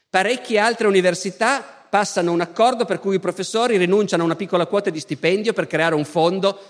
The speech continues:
per sostenere i licenziati. Da Princeton, che è Princeton, arriva una lettera di questo tenore.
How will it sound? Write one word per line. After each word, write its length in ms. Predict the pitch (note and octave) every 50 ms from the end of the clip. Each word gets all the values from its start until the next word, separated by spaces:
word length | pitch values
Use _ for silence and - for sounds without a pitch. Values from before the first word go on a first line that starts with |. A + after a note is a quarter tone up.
| - _
per 140 | - E3 D#3
sostenere 480 | - E3 D#3+ - D#3+ C#3+ C3+ C#3 D3+
i 60 | D#3+ E3
licenziati. 760 | D#3+ D3+ - D#3 C#3 C3 - C3+ A2+ G2 A2 - - A#2+ G2 - - _ _ _ _ _ _ _ _ _ _ _ _ _ _ _ _ _ _ _ _ _
Da 200 | _ E3 G#3 G#3+
Princeton, 840 | G#3+ B3+ C4+ D4 C#4+ B3+ G#3+ F#3+ - G3 F3 - - D#3+ D#3 D3 C#3+
che 220 | - F#3 E3+ F#3 F#3
è 60 | F3+
Princeton, 920 | - E3+ D#3 D#3 C#3+ C#3 C3 - - D#3+ - F#3+ F3+ G#3+ B3+ B3+ - - - - - _ _ _ _ _ _
arriva 320 | F#3+ G3+ G#3 A3 A#3+ B3+ B3
una 120 | A#3 A3+
lettera 320 | G3+ F#3 F3+ - A3+ G#3+ G3+
di 80 | G3+
questo 280 | - E3+ D#3+ E3 - F3
tenore. 500 | - F#3 D#3+ C3 A2 G#2 G2+ G#2+ G2+